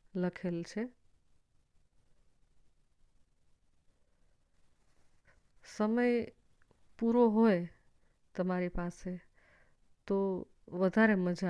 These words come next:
આવે. જો કે અમે તો, અ, પૂરેપૂરો સમય માણ્યો, પણ હજુ પણ વધારે સમય જોઈએ. જો તમારે થોડી ઘણી માહિતી વાંચવી હોય અને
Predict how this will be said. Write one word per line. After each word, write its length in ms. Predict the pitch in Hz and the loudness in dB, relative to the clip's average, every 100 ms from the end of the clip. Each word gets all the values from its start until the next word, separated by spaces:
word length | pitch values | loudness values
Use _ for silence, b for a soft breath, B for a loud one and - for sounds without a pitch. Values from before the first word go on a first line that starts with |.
| 165 | -4
આવે. 260 | 170 214 190 | -6 -8 -4
જો 140 | 214 | -4
કે 120 | 214 | -2
અમે 240 | - 202 233 | -2 -2 0
તો, 420 | 254 254 240 226 B B B B _ _ _ _ | 2 2 0 -6 B B B B _ _ _ _
અ, 60 | 190 202 190 175 185 - _ _ - - 208 | -6 -4 -2 -4 -6 -12 _ _ -20 -20 -4
પૂરેપૂરો 600 | 233 269 233 - 254 277 | 2 4 2 0 4 4
સમય 460 | 262 247 240 220 185 | 4 2 4 2 0
માણ્યો, 540 | 180 196 208 202 226 B B B - _ - | 0 2 4 2 -2 B B B -20 _ 0
પણ 320 | 214 202 190 - 185 | 4 4 0 0 4
હજુ 240 | 208 233 | 4 4
પણ 180 | 247 247 | 4 4
વધારે 460 | 196 202 233 226 202 | 6 6 6 6 6
સમય 360 | - 208 208 | 2 2 2
જોઈએ. 360 | 175 196 180 170 | 2 2 2 0
જો 160 | 165 202 | 0 0
તમારે 380 | 202 196 190 | 0 0 -2
થોડી 260 | 185 190 185 | -2 -2 -2
ઘણી 260 | - 190 180 | -2 -2 0
માહિતી 480 | 175 185 185 180 | 0 0 0 -2
વાંચવી 520 | 165 165 175 190 190 180 | 0 0 0 0 0 0
હોય 360 | 175 175 175 b b b b b b _ _ | 0 -2 -4 b b b b b b _ _
અને 540 | - 196 180 180 175 | -6 -4 -2 -2 -2